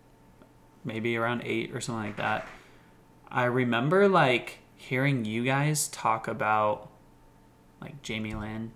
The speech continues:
or talk about Campbell or Wes or someone. Um, and, like, you didn't know I was listening, but you guys were talking about them.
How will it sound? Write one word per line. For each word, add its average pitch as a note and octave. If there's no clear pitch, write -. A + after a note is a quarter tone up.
or G#2
talk A2
about G#2
Campbell A2
or G2+
Wes G#2
or G#2
someone. G#2
Um, G#2
and, C3
like, A2+
you C#3
didn't C3
know A2+
I G#2+
was A2
listening, A2
but A2
you A2+
guys A2
were A2+
talking A2
about -
them. -